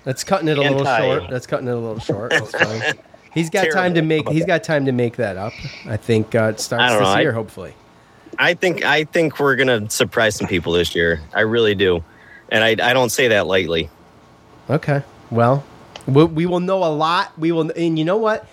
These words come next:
Speaker 1: The good thing about this year starting the way that we're starting with, you know, Louisville and then game one and game four is Virginia.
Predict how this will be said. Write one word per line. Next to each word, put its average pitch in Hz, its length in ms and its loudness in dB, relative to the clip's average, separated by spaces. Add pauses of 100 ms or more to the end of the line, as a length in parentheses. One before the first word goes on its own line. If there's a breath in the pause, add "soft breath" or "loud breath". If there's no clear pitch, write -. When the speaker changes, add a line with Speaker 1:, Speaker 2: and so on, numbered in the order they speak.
(160 loud breath)
Speaker 1:
The 139 80 0
good 127 260 -2
thing 247 180 2
about 143 300 2
this 131 260 0
year 123 180 2
starting 135 380 0
the 127 100 2
way 120 220 2
that 113 180 0
we're 113 120 -2
starting 120 540 -2 (560 loud breath)
with, 131 440 0 (260)
you 143 120 0
know, 120 260 0 (140)
Louisville 143 500 4
and 127 100 2
then 123 300 0 (340)
game 143 280 4
one 139 200 4
and 123 140 0
game 139 240 2
four 139 300 2
is 113 100 -2
Virginia. 117 600 0